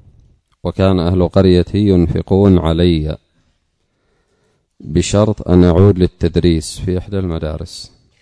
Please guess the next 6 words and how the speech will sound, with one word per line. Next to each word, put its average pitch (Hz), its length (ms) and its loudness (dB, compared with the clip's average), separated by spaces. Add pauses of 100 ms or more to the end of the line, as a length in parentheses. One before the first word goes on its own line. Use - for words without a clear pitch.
(1120)
وأنا 90 320 2
الآن 87 440 2
راغب 87 560 0
في 85 220 -4
طلب 82 320 -6
العلم، 76 340 -10